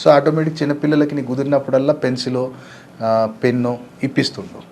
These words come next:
ఇది ఎవరికైతే, ఆ, మకర రాశి వారికి, ఆ, ధన ప్రాప్తి కోసం, ధన స్థిరత్వం కోసం. అలాగే ఎవరైతే వ్యాపారస్తులు ఉన్నారో,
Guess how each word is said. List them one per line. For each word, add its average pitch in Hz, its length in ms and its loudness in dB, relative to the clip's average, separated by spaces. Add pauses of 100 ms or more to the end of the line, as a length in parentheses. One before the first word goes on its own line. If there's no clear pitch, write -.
(240)
ఇది 180 300 2
ఎవరికైతే, 147 580 4 (400)
ఆ, 117 760 -4 (520)
మకర 127 220 4
రాశి 117 320 -2 (480)
వారికి, 131 420 2 (200)
ఆ, 110 440 -6 (140)
ధన 127 160 2
ప్రాప్తి 123 420 0
కోసం, 101 360 -6
ధన 117 180 2
స్థిరత్వం 113 500 -2
కోసం. 98 320 -10 (640)
అలాగే 175 300 8
ఎవరైతే 180 560 8
వ్యాపారస్తులు 160 840 2
ఉన్నారో, 135 520 0